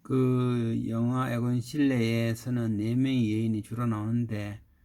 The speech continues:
그렇지만은 가장 중심적이고 핵심적인 역할을 한 사람은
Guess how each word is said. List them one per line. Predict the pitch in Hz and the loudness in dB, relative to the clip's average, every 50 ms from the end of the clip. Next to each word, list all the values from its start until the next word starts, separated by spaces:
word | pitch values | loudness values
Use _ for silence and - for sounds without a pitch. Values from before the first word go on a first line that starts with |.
| - - _ _ _ _ _ _ _ | -20 -20 _ _ _ _ _ _ _
그렇지만은 | - 117 110 113 131 127 123 123 123 127 127 123 117 120 117 - - - 143 131 120 117 117 123 120 117 110 110 - - - _ _ _ _ | -12 -12 -6 -2 0 0 0 0 0 -2 -2 -4 -4 -6 -10 -12 -6 -2 0 2 4 4 4 4 2 2 0 0 -4 -10 -14 _ _ _ _
가장 | - - - 127 127 131 131 127 123 127 | -20 -10 -6 -4 -2 -2 -2 -2 -2 -4
중심적이고 | - - 117 110 - 147 151 143 131 135 120 117 135 113 110 110 107 107 101 104 | -2 -4 -4 -4 -2 -2 -2 -2 0 -2 -2 -2 -2 -2 -2 -2 -2 -4 -4 -6
핵심적인 | 127 127 127 - 151 147 139 127 - 117 110 107 107 | -10 -12 -10 -4 -2 -2 0 0 0 0 0 2 0
역할을 | 110 - 117 110 101 | -2 -2 -4 -4 -4
한 | 101 104 101 | -4 -4 -6
사람은 | 104 107 110 110 113 117 123 131 131 | -4 -4 -2 -2 0 0 0 -2 -4